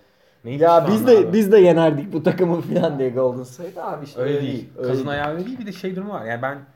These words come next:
Speaker 1: e, yani normal sezonun, e, çok da ciddiye alınması, alınmaması gerektiği
Speaker 2: Hı.
Speaker 1: noktasındayım yani. Çünkü
Speaker 2: Abi
Speaker 1: orada
Speaker 2: ev sahibi avantajı önemli ama
Speaker 1: ev
Speaker 2: yine de.
Speaker 1: sahibi avantajı önemli olsa da, e, yani Ni-, Nitro'yu neticede playoff'ta açıyorsun ve hani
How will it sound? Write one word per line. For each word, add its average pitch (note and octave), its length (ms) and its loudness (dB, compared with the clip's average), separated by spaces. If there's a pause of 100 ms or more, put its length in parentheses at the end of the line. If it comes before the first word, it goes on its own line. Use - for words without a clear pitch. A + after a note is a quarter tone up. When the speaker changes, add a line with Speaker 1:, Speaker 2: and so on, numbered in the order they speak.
(480)
Speaker 1:
e, A#2 100 -14 (480)
yani G2+ 120 -20 (140)
normal C#3+ 600 -8
sezonun, F#3+ 680 -12 (300)
e, A#2 420 -16
çok - 320 -18
da E3+ 200 -6
ciddiye D3 340 -8
alınması, D#3+ 800 -10 (160)
alınmaması E3 520 -4
gerektiği A2+ 540 -10
Speaker 2:
Hı. G2+ 40 -18
Speaker 1:
noktasındayım G#2 640 -16
yani. G#2 280 -16
Çünkü - 260 -16
Speaker 2:
Abi - 100 -6
Speaker 1:
orada G#3 200 -6
Speaker 2:
ev C4 120 4
sahibi G#3 360 -4
avantajı F3 440 -4
önemli A2 320 -10
ama E2 120 -16
Speaker 1:
ev - 40 -16
Speaker 2:
yine D#3+ 120 -10
de. - 60 -16
Speaker 1:
sahibi F#3+ 300 -4
avantajı F#3 440 -8
önemli E3+ 320 -4
olsa F#3+ 400 -8
da, F#3 260 -8 (500)
e, A#2+ 100 -8 (840)
yani A2 240 -12 (320)
Ni-, D3 300 -12
Nitro'yu D#3+ 380 -6
neticede D#3 520 -8
playoff'ta D3+ 520 -6
açıyorsun E3 520 -16
ve D3+ 140 -10
hani C#3+ 260 -14